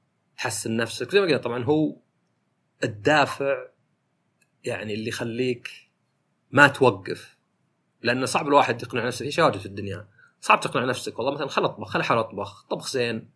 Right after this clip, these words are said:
آه، بعد وقت تمل، بس إذا في عندك شغف كملت. بس في نفس الوقت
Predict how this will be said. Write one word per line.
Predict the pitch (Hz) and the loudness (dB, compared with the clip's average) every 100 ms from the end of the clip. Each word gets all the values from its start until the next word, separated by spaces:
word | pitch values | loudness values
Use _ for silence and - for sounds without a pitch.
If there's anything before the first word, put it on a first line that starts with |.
| _ | _
آه، | - | -10
بعد | - 185 | -4 0
وقت | 175 - | -2 -2
تمل، | - 127 87 - _ _ _ _ _ | -6 -4 -4 -8 _ _ _ _ _
بس | - | -2
إذا | 143 | 0
في | 196 | 0
عندك | 196 | -2
شغف | - 127 143 151 - _ _ _ _ _ _ _ _ - | -2 0 0 -2 -12 _ _ _ _ _ _ _ _ 0
كملت. | 160 135 - - - _ _ _ _ _ _ _ _ _ _ _ _ _ _ _ _ _ _ _ | 2 2 -2 -6 -20 _ _ _ _ _ _ _ _ _ _ _ _ _ _ _ _ _ _ _
بس | 120 117 | -2 0
في | 160 | 2
نفس | 196 - | 2 2
الوقت | 175 156 160 - - - | 4 2 0 -10 -20 -20